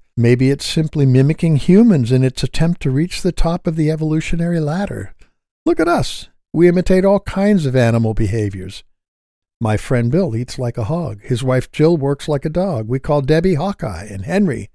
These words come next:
sly as a fox. My brothers and I spend most of our childhoods with our squirrely friends making monkey shines and generally horsing around except when we got in trouble. And then we were quiet as mice.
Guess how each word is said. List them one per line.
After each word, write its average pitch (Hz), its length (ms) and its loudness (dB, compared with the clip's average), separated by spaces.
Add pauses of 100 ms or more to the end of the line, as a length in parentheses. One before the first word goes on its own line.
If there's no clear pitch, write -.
(160)
sly 95 360 -6
as 104 160 -4
a 123 60 -2
fox. - 540 -6 (1080)
My 185 140 4
brothers 160 420 2
and 135 120 0
I 123 100 0
spend 123 380 -2
most 127 260 -4
of 127 100 -8
our 113 120 -6
childhoods 117 960 -4
with 127 140 0
our 117 120 0
squirrely 151 760 -2
friends 120 500 -4
making 143 420 -2
monkey 165 380 2
shines 107 480 -6
and 131 140 -6
generally 180 500 0
horsing 135 580 0
around 170 400 0
except 165 440 -4
when 170 160 -2
we 180 80 -2
got 107 240 -8
in 131 100 -2
trouble. 151 420 -8 (220)
And 131 100 -4
then 147 200 0
we 127 100 2
were 113 140 -6
quiet 95 360 -4
as 90 200 -18
mice. 135 500 -10